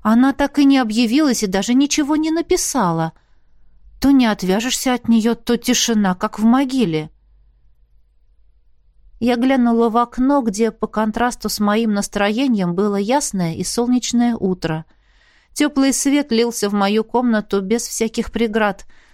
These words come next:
распластываясь по дощатому полу золотым прямоугольником. Я нахмурилась еще больше, а потом и вовсе вскочила с кровати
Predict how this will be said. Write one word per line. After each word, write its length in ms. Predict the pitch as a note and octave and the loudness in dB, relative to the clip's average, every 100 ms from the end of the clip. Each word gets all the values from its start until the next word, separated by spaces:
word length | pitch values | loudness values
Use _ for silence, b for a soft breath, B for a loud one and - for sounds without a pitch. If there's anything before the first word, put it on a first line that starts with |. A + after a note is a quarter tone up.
| b b | b b
распластываясь 1120 | F#3+ G#3 - G#3+ A3+ - G#3 F#3 F#3 F#3 F#3 | -4 -4 -2 -2 -2 -2 -4 0 0 0 -2
по 160 | - F#3+ | -4 -2
дощатому 720 | F#3 F#3+ - G3 - F#3+ F#3 | -2 -4 -2 -4 0 0 0
полу 400 | F3+ G#3+ A#3 G3 | -2 -2 0 0
золотым 560 | F3 F3 E3+ E3+ F#3 F#3 | 0 0 -2 -2 -4 -2
прямоугольником. 1080 | G3 G3 G3+ A3 A3 G#3+ D3+ D3 - D3+ D#3+ _ _ _ - - - _ _ _ _ _ _ _ | -2 0 0 0 0 -2 -4 -8 -10 -10 -12 _ _ _ -20 -20 -20 _ _ _ _ _ _ _
Я 240 | F#3+ F#3+ G#3 | -6 -2 0
нахмурилась 840 | G#3+ G#3 G#3+ A3 A3 G3+ G#3 - | 0 0 0 2 2 0 0 -2
еще 400 | G3+ F#3+ - A3+ | -6 -4 -2 -2
больше, 440 | G3+ B3 B3+ - C4+ | 0 -2 -2 -2 -2
а 80 | |
потом 500 | A3+ G3+ G#3 A3 G#3+ | 0 -4 -2 0 2
и 60 | C4+ | 2
вовсе 480 | C4 D#4 - - F#3 | 2 0 -2 -4 -4
вскочила 600 | - - F#3 - A3+ F#3 | -4 -4 -4 -2 -2 -2
с 100 | - | -4
кровати 720 | - F3 E3 C3+ B2+ - C4+ | -4 -4 -2 -4 -4 -6 -8